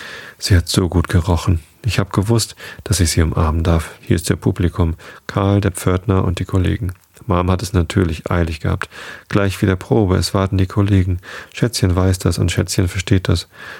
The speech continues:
Karl kriegt Küsschen rechts und links auf die Wangen gehaucht, seine Ohren glühen. Mom ist wieder mit Winke, Winke die Treppe raufgestöckelt als Gloria. Aber zumindest hab ich sie gesehen und auch, dass es ihr gut geht.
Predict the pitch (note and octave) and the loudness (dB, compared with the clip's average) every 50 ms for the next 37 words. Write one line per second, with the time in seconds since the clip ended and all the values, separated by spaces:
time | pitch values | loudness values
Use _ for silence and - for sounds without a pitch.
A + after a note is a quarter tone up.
0 | - - - - F#2 F2 F2 F#2+ - - A2 G#2 - - A2+ G#2+ - - A#2 A#2 | -18 -8 -4 -2 0 0 0 0 0 -2 -2 -2 0 0 0 0 2 2 2 2
1 | G#2+ G#2 F#2+ F#2+ - - G2+ G#2 G2+ F#2+ F#2+ - - F#2+ F#2 - - G2 G2+ G#2+ | 2 0 0 -2 -2 -4 -2 0 2 0 0 0 -2 -4 -4 -4 -4 -4 0 0
2 | G#2 G#2+ A2+ A2+ A2+ A#2 G#2 G#2 G#2+ A2 A2 - - - - - - - - - | 2 2 2 2 4 4 4 4 4 2 0 -2 -6 -14 -16 -16 -16 -16 -16 -18
3 | - - - - F2 D2+ - - F2+ D#2 D#2 D#2 D#2+ - - E2 E2 E2 E2 D#2+ | -20 -10 -2 -2 0 0 2 2 2 2 2 2 0 0 0 0 0 2 0 -2
4 | D#2+ - _ _ _ _ _ _ - - - - - F#2 E2+ F2 F#2 F#2+ G2 G2+ | -6 -10 _ _ _ _ _ _ -20 -20 -10 -4 0 2 2 2 2 2 0 -2
5 | - - - G2+ F#2+ F#2+ F#2 F#2 - - - - - - - - - G2 F#2 G2 | -2 0 0 2 4 4 2 2 -2 -6 -16 -18 -20 -14 -6 -4 -2 0 0 0
6 | G2 F#2 F2+ G2 F#2 F#2+ G2 F#2+ - - F#2 F#2 F2+ - - G2 F#2 - F#2 F2+ | 0 0 2 2 2 2 0 0 2 2 2 2 2 2 0 0 0 0 0 2
7 | F#2 F#2 - - - F2+ - - F2+ - - E2+ - - - - - - F#2+ F2 | 0 0 -2 -4 -6 -4 -2 -2 0 2 0 0 0 -2 -10 -10 -4 -4 -4 -4
8 | - - - F#2 F2 F2 E2 F#2 F2 F2 F2 F2 - _ - - - - - - | -4 -2 0 2 2 4 4 2 2 2 0 -2 -4 _ -20 -20 -20 -20 -20 -20
9 | - - - - A#2 G#2+ A2 - - A#2+ B2 C3 C#3 C#3 B2+ - - _ _ - | -20 -12 -6 -4 -2 0 0 0 2 2 4 4 4 2 0 -2 -10 _ _ -8
10 | - - F2 F2 F2 - - - - G2+ F#2 F#2+ E2+ D#2+ D#2+ D#2+ D#2+ - - - | -2 -2 -2 0 -2 -4 -2 0 0 0 2 4 4 4 4 2 0 -4 -10 -18
11 | - - - - - _ _ - C3 B2 - - - E2+ E2+ F#2 G2 - - G#2 | -16 -16 -18 -20 -20 _ _ -2 -2 -2 -2 0 0 2 2 2 0 0 0 0
12 | F#2+ G#2 G2 - C3+ B2 G#2+ - G2 F#2 - - - F2 - - - | 2 2 0 0 2 0 2 2 2 0 0 0 -4 -4 -4 -4 -12